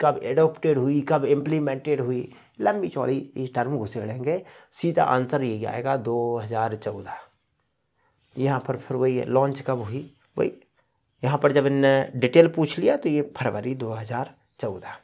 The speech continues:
इससे ज़्यादा ये नहीं पूछ पाते हैं, खासकर अपने लेवल के इस तरह के एग्जाम में। After India, which is the second country to adopt agroforestry policy?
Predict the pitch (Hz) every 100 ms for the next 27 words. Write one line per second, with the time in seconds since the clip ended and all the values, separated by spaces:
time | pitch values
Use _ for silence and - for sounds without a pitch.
0 | _ _ _ _ _ _ _ _ _ _
1 | _ - 208 180 196 123 117 123 120 117
2 | 120 113 - 104 - - - 110 104 -
3 | - - 151 135 185 185 143 151 139 123
4 | 120 123 269 185 - - 110 - - 110
5 | 101 82 85 95 - - - - - -
6 | _ _ _ - 160 160 214 196 190 202
7 | 196 135 180 202 196 196 185 - 196 202
8 | 190 175 165 196 196 190 170 175 175 175
9 | 175 170 185 175 - 170 160 143 147